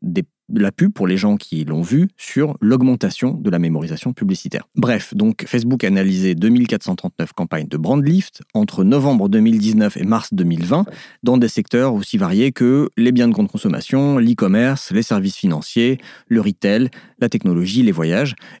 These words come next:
et partout dans le monde, Europe, Amérique du Nord et, euh, Amérique latine, pas en Asie. L'objectif, cette fois, c'était de déterminer la fréquence de répétition optimale.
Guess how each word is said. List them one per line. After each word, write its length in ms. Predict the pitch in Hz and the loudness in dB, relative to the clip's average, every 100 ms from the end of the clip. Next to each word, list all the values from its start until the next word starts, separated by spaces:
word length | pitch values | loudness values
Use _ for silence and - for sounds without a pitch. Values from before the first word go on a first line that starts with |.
| - | -2
et 180 | 160 - _ _ | -2 -4 _ _
partout 220 | - - | -6 0
dans 120 | 110 | 0
le 40 | 82 | 0
monde, 220 | 73 82 | -2 -4
Europe, 380 | 117 101 120 - - | -2 0 0 -2 -2
Amérique 260 | 107 107 | 0 0
du 100 | 92 | 0
Nord 340 | 92 110 127 - - | 0 0 -2 -8 -6
et, 240 | 104 113 | -2 0
euh, 120 | 92 | -2
Amérique 260 | 92 101 - | 0 -2 -2
latine, 280 | - - - - 107 | -8 -8 -8 -6 -2
pas 60 | 110 | 0
en 100 | 101 | 0
Asie. 220 | 87 - | -2 -2
L'objectif, 680 | 117 139 131 - 190 254 - - | 2 2 2 0 0 0 -6 -20
cette 180 | - 113 | -8 -4
fois, 120 | - | 0
c'était 240 | 160 135 180 | 0 0 2
de 140 | 131 | 2
déterminer 960 | 107 104 139 147 139 120 113 131 175 - | 2 2 0 2 2 4 4 4 2 -2
la 200 | 110 98 | -2 -2
fréquence 540 | - - 151 143 139 | -4 -4 -2 0 0
de 100 | 110 | 0
répétition 720 | 107 104 95 98 - 170 185 185 - | 0 0 -2 -4 -2 0 0 -2 -4
optimale. 560 | 156 147 - 202 80 | -4 -2 -2 -2 -2